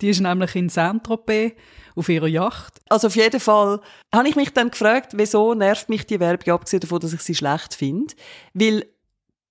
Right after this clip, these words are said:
Speaker 2: die Medien nachher berichtet haben, «Wow,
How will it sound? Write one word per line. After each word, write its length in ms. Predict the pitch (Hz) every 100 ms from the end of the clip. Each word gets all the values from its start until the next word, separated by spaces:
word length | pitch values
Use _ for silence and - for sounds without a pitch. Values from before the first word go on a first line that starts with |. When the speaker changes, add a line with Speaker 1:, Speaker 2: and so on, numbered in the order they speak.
| _
Speaker 2:
die 60 | -
Medien 280 | 208 220 233
nachher 180 | 190 190
berichtet 460 | - 175 190 - -
haben, 200 | 131 110 - _
«Wow, 880 | 196 180 190 202 196 185 135 - 180